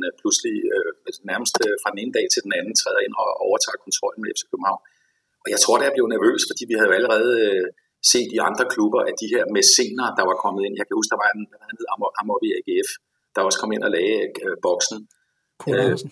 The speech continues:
Speaker 1: Kurt Andersen lige præcis. Øh, at man tænkte, "Åh nej, bare han nu ikke kommer ind." Altså, for hvis der kommer en fodboldukyndig mand ind og tager kontrollen, så går det jo rivende galt, selvom han har penge.
Speaker 2: Ja.
Speaker 1: Øh, og det kunne man jo ikke vide om F C, øh, om, om Østergaard, der jo kom fra Lyngby, øh, og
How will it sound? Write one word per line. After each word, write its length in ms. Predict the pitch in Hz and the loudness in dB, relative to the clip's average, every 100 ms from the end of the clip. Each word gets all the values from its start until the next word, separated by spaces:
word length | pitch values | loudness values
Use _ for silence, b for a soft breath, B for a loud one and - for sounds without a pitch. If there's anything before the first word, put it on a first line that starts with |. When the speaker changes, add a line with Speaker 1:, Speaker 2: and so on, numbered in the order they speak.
| - - | -14 0
Speaker 1:
Kurt 140 | 117 110 | 2 4
Andersen 200 | 131 113 | 2 0
lige 100 | - | -2
præcis. 260 | 123 104 - - - | -2 -2 -2 -2 -2
Øh, 140 | 95 - | -4 -2
at 60 | 98 | -2
man 60 | 98 - | 0 0
tænkte, 200 | 98 - 107 | 0 -2 0
"Åh 60 | 110 | 0
nej, 80 | 101 - | 0 4
bare 120 | 110 | 2
han 60 | 117 | 4
nu 60 | 120 | -2
ikke 120 | - | 0
kommer 140 | 113 98 | 0 0
ind." 100 | 120 - 87 | -2 -4 -4
Altså, 120 | 95 95 | -2 -2
for 60 | 98 | -4
hvis 100 | 95 101 | -2 -2
der 60 | - | -2
kommer 180 | 131 120 104 | -2 -4 -6
en 80 | 95 - - | -10 -8 2
fodboldukyndig 760 | 190 156 123 113 - 113 - - | 4 4 0 -2 0 -2 -2 -6
mand 140 | - - | -8 -6
ind 80 | 110 107 | -10 -4
og 60 | - | -2
tager 140 | 107 - | -2 -4
kontrollen, 420 | 95 - 92 - - | -6 0 0 0 -4
så 40 | - | -2
går 80 | - | 0
det 60 | - | 2
jo 40 | 101 | 2
rivende 220 | 117 123 101 | 0 -2 -2
galt, 180 | - - | 0 0
selvom 160 | 104 - | -2 -6
han 80 | - | -10
har 80 | - | -8
penge. 140 | 98 110 | -8 -6
Speaker 2:
Ja. 60 | 101 - _ b b b b _ 104 | -8 -12 _ b b b b _ 2
Speaker 1:
Øh, 500 | 95 87 85 76 73 - - | 4 4 4 0 -2 -8 -10
og 40 | - | -4
det 60 | - | 0
kunne 140 | 147 | 2
man 80 | 120 | 2
jo 40 | 123 | 2
ikke 120 | 123 107 | 2 0
vide 140 | 131 151 | 2 4
om 60 | 101 - | 2 0
F 20 | |
C, 20 | - 101 | -2 0
øh, 140 | 95 95 | 0 -2
om, 60 | 90 101 | -8 -6
om 40 | 101 | 0
Østergaard, 420 | 104 - 117 101 - | 0 0 2 2 2
der 60 | 92 85 | -2 -2
jo 40 | - | 2
kom 140 | 135 - - - | 2 2 -4 -4
fra 140 | - 82 - - | -2 -2 -2 2
Lyngby, 300 | 196 185 180 - _ _ _ _ _ _ 117 | 2 4 0 -2 _ _ _ _ _ _ 2
øh, 440 | 104 98 95 92 78 92 | 4 6 4 4 2 0
og 100 | 90 | 2